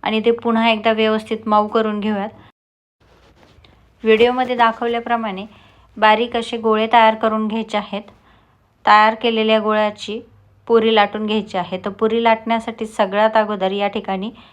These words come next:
पोळपाटावरती थोडंसं तेल लावून घ्यायचं आहे. तयार केलेली गोळी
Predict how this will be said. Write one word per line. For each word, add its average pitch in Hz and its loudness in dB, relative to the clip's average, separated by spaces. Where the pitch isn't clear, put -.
पोळपाटावरती 220 4
थोडंसं 226 -2
तेल 226 0
लावून 220 2
घ्यायचं 214 -4
आहे. 196 -4
तयार 208 4
केलेली 214 -2
गोळी 208 -2